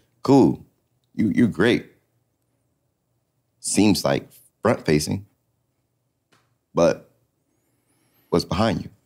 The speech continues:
So, you know, that was one of the things I think.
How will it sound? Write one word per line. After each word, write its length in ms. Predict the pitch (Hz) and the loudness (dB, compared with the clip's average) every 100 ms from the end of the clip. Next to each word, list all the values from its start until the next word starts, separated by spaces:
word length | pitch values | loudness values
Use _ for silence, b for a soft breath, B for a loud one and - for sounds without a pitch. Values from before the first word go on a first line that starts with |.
| _ _ _ _ _ _ _ | _ _ _ _ _ _ _
So, 260 | - - - - | -10 -10 -8 -4
you 100 | 87 | -2
know, 160 | - - | -2 -6
that 180 | 80 - | -4 -4
was 160 | - | -6
one 160 | - 67 | -6 -8
of 40 | |
the 40 | - | -10
things 180 | - - | -10 -10
I 20 | - | -12
think. 120 | - | -16